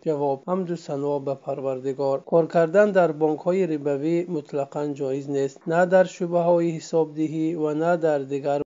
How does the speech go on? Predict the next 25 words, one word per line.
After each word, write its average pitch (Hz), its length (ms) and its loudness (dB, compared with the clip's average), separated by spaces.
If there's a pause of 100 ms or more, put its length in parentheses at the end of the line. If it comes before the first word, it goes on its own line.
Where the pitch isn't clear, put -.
(200)
قسم‌ها، 165 840 8 (180)
زیرا 202 340 6
این 196 160 4
کار 185 300 2
کمک 170 460 2 (140)
به 151 120 0
گناه 147 380 0
و 156 100 -2
معصیت 143 600 -2
به 139 160 -6
حساب 139 380 -6
می‌رود. 135 460 -4 (540)
کار 170 220 2
کردن 180 440 4
در 175 220 4
بخش 185 340 2
نوشتن 165 760 -2
یا 156 140 0
حساب 147 520 -6
کردن 151 540 -2
ربا 143 280 -2
سخت‌تر 139 600 -8
و 139 140 -4
بزرگتر 147 540 -4
است، 135 200 -2